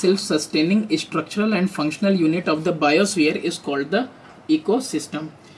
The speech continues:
अब जो खुद से regulate करने वाला, खुद से sustain यानी जिंदा रहने वाला structural और functional unit है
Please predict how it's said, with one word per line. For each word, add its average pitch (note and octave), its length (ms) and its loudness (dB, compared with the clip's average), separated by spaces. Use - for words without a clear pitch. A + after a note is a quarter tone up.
अब E3 120 -2
जो A#3 120 0
खुद - 360 2
से D3+ 380 2
regulate F#3+ 460 6
करने F3+ 280 2
वाला, D3+ 280 6
खुद G#3 260 2
से G3+ 180 2
sustain F3+ 480 0
यानी E3 260 2
जिंदा E3+ 300 4
रहने D#3 240 4
वाला D3 240 2
structural F#3+ 560 2
और F3+ 100 6
functional F3 460 -2
unit F3 340 4
है C#3+ 200 -2